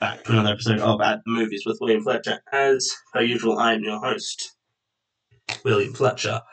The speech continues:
So, got a bit of a quick explanation before I go through the films I watched last month. So, this episode, uh,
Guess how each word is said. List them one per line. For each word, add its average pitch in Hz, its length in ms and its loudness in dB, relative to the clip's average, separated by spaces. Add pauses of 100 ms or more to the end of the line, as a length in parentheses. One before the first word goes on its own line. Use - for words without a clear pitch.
(460)
So, - 640 0 (340)
got 120 220 0
a 113 40 -6
bit 131 140 -2
of 113 120 0
a 110 120 -2
quick 151 280 0
explanation 113 500 -2
before 113 160 -4
I 107 60 0
go 113 120 -2
through 107 200 -6
the - 80 -18
films 107 180 -4
I 107 80 -4
watched 107 300 0
last 104 200 -6
month. - 200 -12
So, - 280 -4 (400)
this 131 380 2
episode, 131 680 0 (320)
uh, 107 200 0